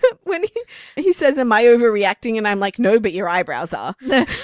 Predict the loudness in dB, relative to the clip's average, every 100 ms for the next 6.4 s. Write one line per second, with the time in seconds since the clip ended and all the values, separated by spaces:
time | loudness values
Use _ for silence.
0 | -2 0 0 -2 -4 -10 -8 -10 -10 -12
1 | -14 -16 -14 -12 -12 -10 -6 -2 -2 -2
2 | -4 -4 -6 -12 _ _ -20 -20 -20 -20
3 | -20 -18 -18 _ -20 -18 -20 -6 -4 -2
4 | -4 -2 -2 0 -2 -4 -4 -2 -2 -4
5 | -6 -6 -6 -8 -8 -8 -6 -8 -10 -8
6 | -6 -6 -8 -10